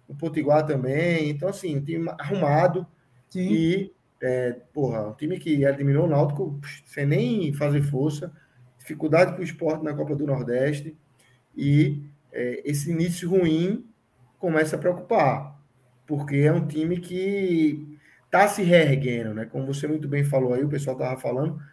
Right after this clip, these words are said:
Speaker 1: seis anos longe da Série B. Então, se começar a pancada, pancada, pancada, aí também, meu amigo, aquele fatorzinho torcida que o A B C pode ter,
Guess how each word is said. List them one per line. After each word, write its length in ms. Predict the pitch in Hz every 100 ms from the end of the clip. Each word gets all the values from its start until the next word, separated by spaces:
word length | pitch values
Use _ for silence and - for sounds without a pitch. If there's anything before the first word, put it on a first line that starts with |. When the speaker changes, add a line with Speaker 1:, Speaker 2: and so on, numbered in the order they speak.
| _
Speaker 1:
seis 380 | - - 196 151
anos 180 | 160 156
longe 240 | 139 139
da 120 | 135 131
Série 280 | 135 135
B. 460 | 113 113 147 156 143 - _ _ _ _
Então, 260 | 123 135 175
se 180 | 180
começar 440 | - 262 220 - 175
a 40 |
pancada, 440 | 170 151 151 143 143
pancada, 380 | 139 139 135
pancada, 500 | - 131 135 170 208
aí 160 | 226 277
também, 300 | 269 247 277
meu 100 | 254
amigo, 420 | 160 135 117 107 - _ -
aquele 280 | - 185
fatorzinho 500 | 180 170 170 156 156
torcida 260 | 151 147 160
que 60 | 175
o 40 |
A 40 |
B 100 | 170
C 160 | 160 160
pode 360 | - 156 160 151
ter, 360 | 165 196 -